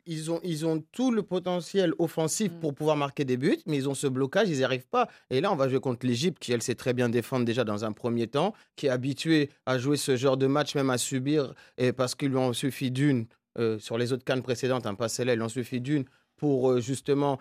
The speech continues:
Speaker 1: se qualifier. Et comme il a dit, ils auraient dû gagner, ils auraient dû, ils auraient dû. Sauf que là, maintenant, c'est à élimination directe. C'est-à-dire que si on met pas les buts,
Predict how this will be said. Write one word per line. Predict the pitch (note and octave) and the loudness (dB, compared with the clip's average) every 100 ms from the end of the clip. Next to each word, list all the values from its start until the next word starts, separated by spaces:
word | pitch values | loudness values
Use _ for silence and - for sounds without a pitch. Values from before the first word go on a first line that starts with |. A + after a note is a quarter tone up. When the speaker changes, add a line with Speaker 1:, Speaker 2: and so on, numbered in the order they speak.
| _ | _
Speaker 1:
se | - B2+ | -4 -4
qualifier. | A#2+ B2+ A#2+ F#3+ C4 D3+ | 0 0 0 0 0 2
Et | D3 | 0
comme | D#3 D#3 | 0 0
il | C#3+ | 2
a | D3+ | 2
dit, | A3+ F3 | 2 0
ils | D3+ | 4
auraient | E3+ F3 E3+ | 4 4 4
dû | F#3 F#3+ | 2 4
gagner, | E3+ D#3+ | 6 6
ils | D3 | 6
auraient | D3+ D#3 | 6 4
dû, | F#3+ | 4
ils | F3+ | 4
auraient | D3+ | 4
dû. | D#3+ | 2
Sauf | D#3 F#3 | 0 0
que | E3 | 0
là, | E3 F#3+ | 0 2
maintenant, | E3 E3+ | 2 2
c'est | F#3+ D#3 | 2 2
à | |
élimination | C3+ C#3 C#3 D3+ | 2 2 0 0
directe. | C#3 C#3 C#3+ B2 | 0 2 2 2
C'est-à-dire | B2 C3+ | 0 0
que | D3 | 0
si | B2+ G3 | 0 2
on | |
met | F3 | 2
pas | D3+ D#3 | 2 2
les | D3 | 2
buts, | C#3+ G#3+ | 2 -2